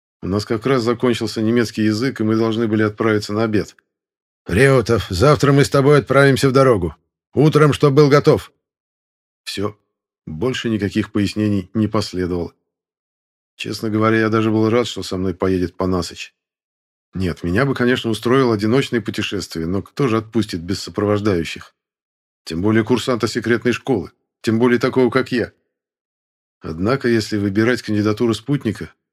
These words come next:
уж лучше пусть будет Шипко. Кстати, в отличие от меня, воспитателя предстоящая перспектива совместной поездки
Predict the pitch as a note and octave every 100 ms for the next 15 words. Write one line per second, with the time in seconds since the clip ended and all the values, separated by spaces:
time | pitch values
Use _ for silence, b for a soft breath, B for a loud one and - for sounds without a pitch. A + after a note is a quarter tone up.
0 | _ B2+ - B2 A#2+ - G2+ G#2+ E2+ F#2+
1 | F#2 - - - F2+ - _ _ _ _
2 | _ _ _ _ _ _ - - G2 -
3 | E2 F#2+ F2+ B2 A#2 G#2+ G#2+ A#2 C3 A2
4 | - G#2+ C#3 C#3+ A2+ G2 F#2 - G2+ G2+
5 | - F#2+ G2 - G2 - A#2 G2 G2 G#2
6 | G2+ G2+ G#2 G#2+ A#2 - F2+